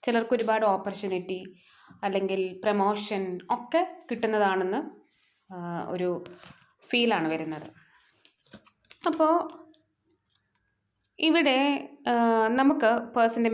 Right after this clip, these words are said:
മെസ്സേജ് നമുക്ക് നോക്കാം. "I love you as you are." ഞാൻ നിന്നെ ഒരുപാട് ഇഷ്ടപ്പെടുന്നുണ്ട്, നീയായിട്ട് തന്നെ. ചിലപ്പോ നിങ്ങളെ ഏറെ കുറവുകളുണ്ടെന്ന് പറഞ്ഞ ഒരു വ്യക്തിയായിരിക്കാം.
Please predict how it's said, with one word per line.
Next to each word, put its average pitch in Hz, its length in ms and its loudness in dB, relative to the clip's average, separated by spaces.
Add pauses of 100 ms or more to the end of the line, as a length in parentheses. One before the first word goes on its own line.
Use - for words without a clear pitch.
മെസ്സേജ് 254 340 2 (100)
നമുക്ക് 190 320 0
നോക്കാം. 180 340 0 (720)
"I 381 40 6 (140)
love 247 220 2 (200)
you 233 140 2 (680)
as 339 120 0 (760)
you 220 80 -2 (140)
are." 180 140 -4 (300)
ഞാൻ 247 160 0
നിന്നെ 247 200 0
ഒരുപാട് 233 300 2
ഇഷ്ടപ്പെടുന്നുണ്ട്, 196 680 -4 (1000)
നീയായിട്ട് 240 540 2
തന്നെ. 160 240 -4 (760)
ചിലപ്പോ 214 300 -2 (460)
നിങ്ങളെ 214 280 0 (260)
ഏറെ 208 220 0 (100)
കുറവുകളുണ്ടെന്ന് 196 800 0
പറഞ്ഞ 180 260 -2
ഒരു 180 100 -2
വ്യക്തിയായിരിക്കാം. 175 680 -4